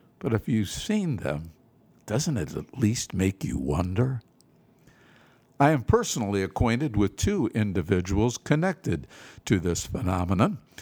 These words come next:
A close friend of mine was a featured speaker at the world premiere of Close Encounters of the Third Kind. He was then at the center of one of the most highly publicized so-called alien abduction cases.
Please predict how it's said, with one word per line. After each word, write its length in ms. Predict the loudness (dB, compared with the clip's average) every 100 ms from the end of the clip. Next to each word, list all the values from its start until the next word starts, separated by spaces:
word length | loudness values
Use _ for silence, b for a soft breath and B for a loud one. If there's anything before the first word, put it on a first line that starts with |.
| B B B
A 80 | 0
close 300 | 4 2 4
friend 360 | 2 2 2 2
of 140 | 0
mine 400 | 2 2 2 0
was 340 | 2 2 0 -2
a 80 | -2
featured 540 | 0 -2 2 0 0
speaker 560 | -2 0 0 2 0 2
at 180 | 0 0
the 80 | 0
world 540 | 2 0 0 -4 -8
premiere 580 | -2 -2 0 0 0 -2
of 300 | 0 -2 0
Close 320 | 2 2 0
Encounters 640 | -4 0 0 0 -4 -4 -6
of 120 | -6
the 100 | -6
Third 360 | -2 -2 -2
Kind. 400 | -2 -2 -2 -6 -10 b b b
He 140 | 0 2
was 260 | 4 2
then 380 | 2 4 4 2
at 140 | 0 0
the 100 | -2
center 460 | 0 0 0 0
of 140 | 0 0
one 220 | 2 2
of 120 | 0
the 100 | 0
most 300 | 2 0 -4 B B B
highly 480 | 0 2 2 0 0
publicized 1200 | -4 -4 -2 0 -2 0 0 2 2 0 -2 -4
so-called 720 | 0 0 2 2 2 2 -4 B B B
alien 540 | 2 4 4 2 0 0
abduction 720 | -2 2 2 2 0 -2 -2
cases. 720 | 0 0 0 -2 -4 -6 -8